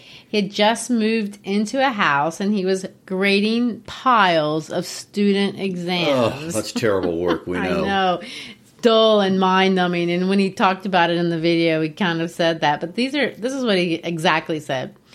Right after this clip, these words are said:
Speaker 1: "I had an enormous pile of exams.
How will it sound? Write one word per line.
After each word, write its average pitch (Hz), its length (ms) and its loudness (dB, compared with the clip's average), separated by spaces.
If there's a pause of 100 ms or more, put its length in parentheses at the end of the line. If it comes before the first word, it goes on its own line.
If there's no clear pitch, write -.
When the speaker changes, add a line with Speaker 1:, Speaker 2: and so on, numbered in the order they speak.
(480)
Speaker 1:
"I 247 180 2
had 285 180 2
an 277 180 0
enormous 294 680 2
pile 285 500 2
of 240 100 0
exams. 202 720 -4